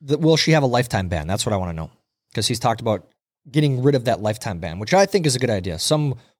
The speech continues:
road to redemption, some way, you know, uh, you only, you serve six months, whatever it is. You break the law. If you, oh, well, if you do break the law, are you permanently banned?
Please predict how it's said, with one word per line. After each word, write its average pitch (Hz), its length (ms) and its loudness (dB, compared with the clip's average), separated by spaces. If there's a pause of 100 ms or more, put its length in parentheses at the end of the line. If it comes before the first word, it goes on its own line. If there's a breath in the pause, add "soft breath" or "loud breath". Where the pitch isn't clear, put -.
road 147 500 2
to 139 100 0
redemption, 113 640 -4 (440)
some 147 300 2
way, 143 260 4
you 139 100 0
know, 113 140 -2
uh, 117 120 -8 (240)
you 147 180 2
only, 151 140 2
you 135 60 2
serve 156 320 2
six - 420 -4
months, 139 220 -2
whatever 160 260 4
it 110 60 -4
is. 82 260 -6 (600)
You 120 80 -6
break 135 240 2
the 127 80 2
law. 113 400 2 (1200)
If 131 160 0
you, 160 80 4
oh, 160 100 4
well, 143 120 4
if 143 120 0
you 139 60 2
do 190 180 4
break 127 200 2
the 123 80 -2
law, 98 160 0
are 110 140 -2
you 117 160 -6
permanently 107 460 -10
banned? 85 280 -8